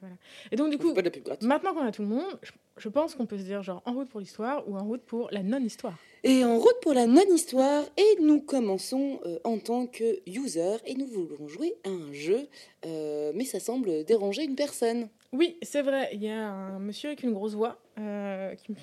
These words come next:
Speaker 1: rappelle un peu mon papa, euh, s'il était russe, euh, qui, euh, nous dit, « Mais genre, non, il n'y a pas de jeu ici. »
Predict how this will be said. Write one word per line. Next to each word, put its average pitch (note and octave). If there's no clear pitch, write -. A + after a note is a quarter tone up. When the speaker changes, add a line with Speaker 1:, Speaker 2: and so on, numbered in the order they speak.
Speaker 1:
rappelle G#3
un C4+
peu C4+
mon A#3+
papa, A3
euh, F#3
s'il -
était G#3
russe, -
euh, A3
qui, E4
euh, G3+
nous G#3
dit, « B3+
Mais F#3+
genre, F3+
non, G3+
il E3+
n'y E3
a E3
pas D#3+
de D#3+
jeu D#3
ici. » -